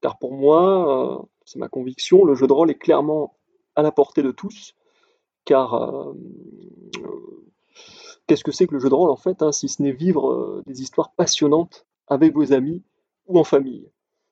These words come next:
C'est pourquoi je m'adresse aux non-initiés, euh, qui sont curieux et aimeraient savoir, euh, comment et par où commencer.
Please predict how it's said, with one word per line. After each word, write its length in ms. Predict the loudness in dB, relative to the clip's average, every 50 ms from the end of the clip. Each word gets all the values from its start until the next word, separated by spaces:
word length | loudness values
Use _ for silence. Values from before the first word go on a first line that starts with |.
| _ _
C'est 100 | -10 -6
pourquoi 260 | -6 -4 -2 -2 0
je 80 | 2 4
m'adresse 320 | 4 2 2 0 -2 0
aux 60 | 4 4
non-initiés, 760 | 6 6 4 2 0 0 0 -2 0 2 2 4 4 6 4
euh, 480 | 4 4 2 0 -2 -2 -2 -2 -4
qui 160 | -6 -8 -10 -2
sont 180 | 0 0 0
curieux 460 | 2 4 2 2 4 2 0 0 -2 -6 _ _ -6
et 60 | -4
aimeraient 240 | -4 -4 -6 -10 -6
savoir, 520 | -4 -4 -4 -2 -4 -6 -6 -8 -8 -12
euh, 300 | -14 -14 -14 -16 -18 -20 _
comment 320 | -14 -12 -10 -6 -4 -4 -4
et 40 |
par 160 | -4 -4 -6 -6
où 60 | -8
commencer. 500 | -8 -8 -8 -10 -8 -6 -6 -6 -6